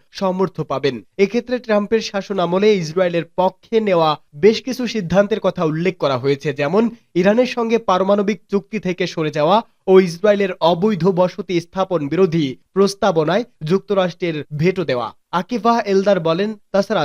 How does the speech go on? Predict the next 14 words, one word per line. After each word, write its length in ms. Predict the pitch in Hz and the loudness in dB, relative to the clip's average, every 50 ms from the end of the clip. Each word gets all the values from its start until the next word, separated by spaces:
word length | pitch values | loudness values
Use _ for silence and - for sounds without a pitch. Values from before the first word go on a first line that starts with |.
| 135 - | -2 -2
চলতি 260 | 190 196 208 190 226 214 202 | -2 -2 -2 -2 -4 -2 0
বছরের 340 | 202 196 - - 196 190 165 143 160 | 0 -2 -2 -4 -4 -4 -2 -4 -6
ডিসেম্বরে 500 | 156 - - 196 190 170 165 165 175 202 180 160 | -8 -6 -6 -6 -2 0 0 0 0 0 -2 -2
দুর্নীতির 440 | 165 165 165 175 175 170 185 175 165 165 147 | -4 -4 -2 -2 -4 -2 0 -2 0 0 -2
মামলায় 400 | 147 156 160 165 170 175 175 175 - _ _ _ - 160 | -2 -2 -2 -2 0 0 -2 -4 -6 _ _ _ -2 -2
আদালতে 400 | 170 165 202 202 208 202 - 214 190 170 135 | 0 0 0 0 0 2 2 2 0 0 0
হাজির 240 | 160 165 165 190 202 165 165 | -2 -4 -2 -2 -2 -2 -2
হতে 160 | 175 170 180 170 | -4 -2 -2 0
হবে 160 | 170 156 156 151 143 | 0 0 -2 -2 -4
নেতানিয়াহুকে, 600 | 151 147 156 151 160 165 165 160 180 180 - 208 196 156 | -4 -4 -4 -4 -2 -2 -2 -2 -4 -4 -2 -4 -2 -2
যা 80 | 160 151 147 - - | -2 -4 -4 -4 -4
পরিহার 360 | 170 180 196 202 175 180 170 165 - | -4 -2 0 0 0 -2 -4 -4 -4
করতে 260 | 170 165 165 - 185 160 135 113 - _ - 147 147 | -4 -4 -2 -2 -2 -2 -2 -4 -6 _ -12 -2 0
যে 100 | 185 | 0